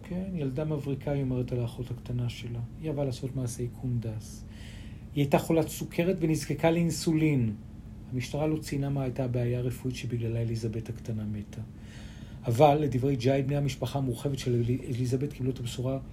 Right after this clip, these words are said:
בזעזוע וגם בשברון לב. אחרי מות אחותה, היא פתחה במבצע התרמה כדי לגייס כספים למה? למען האחים האחרים. הם הרי שמונה אחים. אנחנו עומדים מול מציאות אכזרית שבה אנשים שהיו אמורים להגן עלינו לא עשו זאת,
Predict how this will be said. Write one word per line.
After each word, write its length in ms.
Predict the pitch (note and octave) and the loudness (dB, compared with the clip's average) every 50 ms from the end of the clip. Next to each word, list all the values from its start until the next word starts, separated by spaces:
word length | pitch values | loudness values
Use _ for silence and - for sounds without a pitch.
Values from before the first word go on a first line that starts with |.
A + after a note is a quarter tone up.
| - - - | -10 -4 2
בזעזוע 580 | A#2+ A#2+ A2 A2+ C3 B2 A#2 A2 A#2 D#3 E3 D#3 | 2 2 4 6 6 6 4 4 2 0 0 0
וגם 240 | C#3 B2 B2+ C3 C3 | 0 0 0 0 0
בשברון 560 | B2 A#2 - - A#2 A2 A#2 B2+ C#3 C#3 C#3 | -2 -4 -4 -6 -4 -2 0 0 0 2 2
לב. 240 | C#3+ C#3 B2 - - - - - - - - - - - - - - - - | 2 0 0 -2 -6 -10 -12 -14 -14 -14 -14 -14 -14 -12 -14 -14 -14 -10 -8
אחרי 320 | - - - - D#3 D#3 | -8 -6 0 2 2 2
מות 200 | D#3 D3+ - - | 2 2 -2 -4
אחותה, 420 | C3+ - - B2 - C3+ C3 D3 D3+ - - - | -4 -4 -4 -4 -2 -2 -2 -2 -4 -6 -8 -8
היא 80 | - A#2+ | -8 -4
פתחה 280 | - C3 - - - C#3+ | -4 -4 -4 -2 -2 -2
במבצע 500 | C3 D3 C3+ C3 B2+ A#2+ - - - C#3+ | 0 0 0 0 0 -2 -2 -2 -2 -2
התרמה 320 | C#3 - C3 B2+ C#3 C3+ | -2 0 -2 -2 -2 -2
כדי 200 | B2+ - A#2+ B2 | -4 -2 0 2
לגייס 460 | B2 B2 A#2 A#2+ B2 C3 C3+ B2 - | 2 2 2 2 2 0 0 -2 -6
כספים 480 | - - - - C#3 - - C3+ B2+ B2+ | -10 -8 -6 -6 -6 -2 0 2 4 4
למה? 320 | B2+ A#2+ A#2 A2 G#2+ A#2 - - - - - - - - - - - | 4 6 4 4 2 0 -4 -6 -12 -14 -14 -12 -12 -12 -12 -6 2
למען 340 | C#3 C3+ B2+ C#3+ D3+ D#3+ D#3+ | 4 4 6 6 6 4 4
האחים 380 | E3+ D#3+ - - - E3 E3+ E3+ | 2 2 0 0 -2 0 0 2
האחרים. 560 | E3 D#3 - - D#3+ D#3+ G#3 A3+ G3 B2+ G#2 - - - - - - - - | 0 0 0 -2 -2 0 2 2 2 0 -2 -4 -8 -12 -12 -12 -12 -12 -8
הם 140 | B2 A2+ A2 | -6 -6 -4
הרי 260 | G#2 G#2 G#2+ A2 A2 A2+ A#2 A#2+ - - - - - - - | -4 -4 -6 -6 -6 -6 -8 -10 -10 -12 -12 -12 -12 -12 -12
שמונה 460 | - - - - A#2 A2+ A2 A2+ A#2 A#2+ | -12 -12 -10 -6 -6 -4 -4 -2 -2 -4
אחים. 340 | A#2+ - - - F3+ E3+ C3+ - - - - - - - - - - | -6 -6 -8 -8 -6 -6 -6 -8 -10 -12 -14 -12 -12 -12 -12 -4 -2
אנחנו 240 | C3+ C3+ - - C#3 | 0 0 2 2 0
עומדים 180 | C3+ D3 D#3+ | 2 2 2
מול 100 | E3+ E3 | 0 2
מציאות 360 | D#3 D3 - - - D#3 D3 | 0 0 -2 -2 -4 -4 -2
אכזרית 360 | D#3+ - - C3 B2+ A#2+ C3+ C3+ | -4 -2 0 0 0 0 0 0
שבה 220 | - B2 B2 C3+ | 0 0 0 0
אנשים 280 | C#3 C#3 - - D#3+ C#3+ | 0 -2 -2 -4 -4 -6
שהיו 200 | - - C3 C3+ | -2 -2 0 0
אמורים 240 | C#3 C#3+ C#3+ C#3+ | 2 0 0 0
להגן 340 | C#3+ C3+ C3 A#2+ B2 E3 F3+ | 0 0 0 -2 0 0 0
עלינו 280 | F3+ D3 B2+ A#2 A2+ A2+ | 2 2 2 2 0 0
לא 120 | A#2 B2+ | 0 0
עשו 280 | C3 - - - F3+ F3+ | -2 -4 -6 -6 -4 -4
זאת, 220 | D#3 C#3+ A#2 - | -2 -2 -2 -4